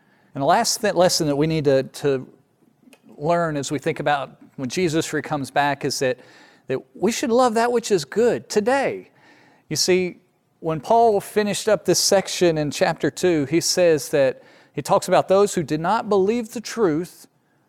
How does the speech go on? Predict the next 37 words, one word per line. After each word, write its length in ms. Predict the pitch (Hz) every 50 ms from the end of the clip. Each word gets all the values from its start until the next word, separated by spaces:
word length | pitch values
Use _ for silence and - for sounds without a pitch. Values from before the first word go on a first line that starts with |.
| _ _ _ _ _ _ _ _ _ _ -
but 120 | 160 151
had 220 | 135 165 165 156 -
pleasure 540 | - - - 202 220 220 214 - 226 208 202
in 60 | 196
unrighteousness. 1080 | 190 175 160 156 151 147 156 151 - - 127 - - - 131 123 - - - - - _ _ _ _ _
See, 160 | - - 226
those 200 | 220 247 285 277
two 200 | - - 311 277
go 160 | 247 269 247 233
together. 600 | 214 175 143 151 180 196 190 170 131 110 123 _ _ _ _ _ -
If 80 | 139 -
you 60 | 202
don't 140 | 240 277 285
believe 220 | 269 269 277 233
the 80 | 220 202
truth 280 | - - 240 214 -
of 80 | 233 190
the 60 | 170
gospel, 680 | 160 185 190 226 240 - - - 226 208 202 196 - _ -
you're 160 | 156 196 277
gonna 120 | 302 262 262
end 200 | 247 240 226 233
up 180 | 226 220 220
loving 500 | 165 156 196 233 247 254 247 226 214 202
that 200 | 185 175 208 -
which 240 | - 214 202 - -
is 380 | 220 202 196 185 - - - - -
sinful 600 | - - - - 240 285 240 - 190 180 165 156
and 120 | 156 165
wicked 360 | 196 247 240 - - 190 165
and 140 | 160 160 165
evil 360 | 190 233 247 226 202 170 156 147
and 120 | 147 151
wrong 500 | 175 214 240 240 226 190 143 127 120 127
and, 340 | 120 120 123 - - - -
and 340 | - 156 160 156 147 143 135 - - - - _
shameful. 720 | - - - - 214 247 254 233 - - - 151 - -